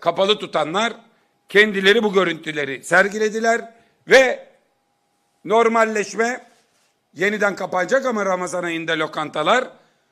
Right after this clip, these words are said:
ona kadar da bakın, işte esnafsanız bu muameleye tabisiniz.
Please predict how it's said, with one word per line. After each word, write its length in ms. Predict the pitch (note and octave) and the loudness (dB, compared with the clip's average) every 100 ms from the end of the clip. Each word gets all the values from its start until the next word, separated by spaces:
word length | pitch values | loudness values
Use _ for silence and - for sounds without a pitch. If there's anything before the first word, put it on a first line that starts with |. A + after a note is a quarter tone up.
| _ - | _ -2
ona 240 | G#3 B3+ | 0 2
kadar 380 | A3 G3+ G3+ G3+ | 0 0 0 0
da 380 | B3 C4+ - - | 0 0 -4 -6
bakın, 380 | E3 A3 F3+ A#2 - _ _ _ _ | -4 -2 -4 -6 -16 _ _ _ _
işte 540 | E3+ D#3+ A3 A#3+ A3+ - _ _ _ _ _ _ _ _ _ _ _ _ _ _ - | -14 -6 4 4 4 -6 _ _ _ _ _ _ _ _ _ _ _ _ _ _ -6
esnafsanız 920 | F3+ F#3+ B3+ B3+ - G#3 A#3 C4 - - | -4 -4 -2 -4 -2 -4 -2 -4 -6 -20
bu 220 | - B3 | -10 -6
muameleye 560 | A#3+ G3 F#3 E3+ D#3+ D3+ | -2 0 0 -2 -4 -2
tabisiniz. 600 | D3 C3+ B2 B2+ G#2+ | -2 -2 -6 -16 -20